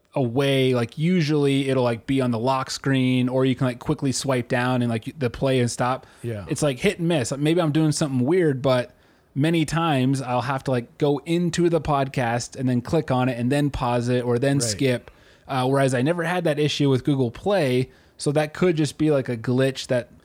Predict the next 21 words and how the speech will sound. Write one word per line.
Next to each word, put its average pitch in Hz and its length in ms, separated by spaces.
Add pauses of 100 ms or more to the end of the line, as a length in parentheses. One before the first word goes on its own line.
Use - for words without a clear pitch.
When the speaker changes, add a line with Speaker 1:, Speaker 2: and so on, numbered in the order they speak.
Speaker 1:
will 139 100
be 131 140
updated. 127 440
Obviously 131 300
it's 120 120
a 127 40
new 131 240
app, 127 320
but 123 260 (300)
for 165 140
the, 151 240
I 156 80
mean, 139 240
as-, 143 180
aside 160 400
from 131 200
that, 135 420 (340)
the 127 100
layout 135 360
is, 131 580 (560)
uh, 117 500